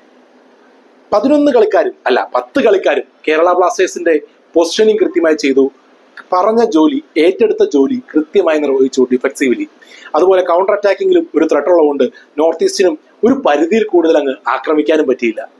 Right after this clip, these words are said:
പ്രധാന കാരണക്കാരൻ മുന്നിൽ നിന്ന് പട നയിച്ച ഈ ഗ്രൗണ്ടിലെ ഓരോ പുല്ലും, പുല്ലില്ലാത്ത സ്ഥലവും കവർ ചെയ്ത നായകൻ അഡ്രിയാൻ ലൂണ തന്നെയാണ്. അദ്ദേഹത്തിന്റെ ഹീറ്റ് മാപ്പ് നോക്കിയപ്പോൾ നമ്മൾ ഞെട്ടിപ്പോയി അക്ഷരാർത്ഥത്തിൽ.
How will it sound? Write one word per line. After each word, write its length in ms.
പ്രധാന 320
കാരണക്കാരൻ 540
മുന്നിൽ 280
നിന്ന് 200
പട 200
നയിച്ച 300
ഈ 60
ഗ്രൗണ്ടിലെ 500
ഓരോ 340
പുല്ലും, 340
പുല്ലില്ലാത്ത 380
സ്ഥലവും 380
കവർ 280
ചെയ്ത 240
നായകൻ 360
അഡ്രിയാൻ 380
ലൂണ 200
തന്നെയാണ്. 360
അദ്ദേഹത്തിന്റെ 380
ഹീറ്റ് 300
മാപ്പ് 220
നോക്കിയപ്പോൾ 340
നമ്മൾ 180
ഞെട്ടിപ്പോയി 500
അക്ഷരാർത്ഥത്തിൽ. 520